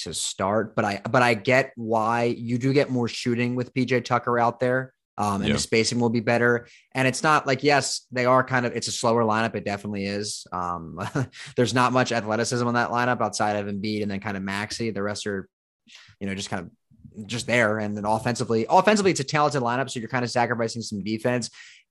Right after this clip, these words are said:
Speaker 1: It's one of those things where maybe depending on the matchup and who you're going against,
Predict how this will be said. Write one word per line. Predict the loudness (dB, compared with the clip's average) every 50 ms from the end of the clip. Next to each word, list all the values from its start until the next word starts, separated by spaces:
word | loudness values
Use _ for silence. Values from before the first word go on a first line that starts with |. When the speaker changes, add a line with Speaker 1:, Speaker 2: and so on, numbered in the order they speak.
| _ _
Speaker 1:
It's | 2 2 2 2
one | 0 2 2 2
of |
those | 4 2 2 0 0
things | -2 -2 -2 -2 -2 0
where | 2 2 2
maybe | 2 2 2 2 2 2 2
depending | 0 -2 -4 -2 -4 -4 -2 -2 0
on | 0 0 0
the | -2
matchup | -2 -2 -2 -2 -2 -4 -2 -4 -4 -4 -4
and | -8
who | -8 -8 -6
you're | -4 -4 -4
going | -4 -4 -4 -4 -4 -4 -4
against, | -4 -2 -2 -4 -4 -4 -6 -8 -10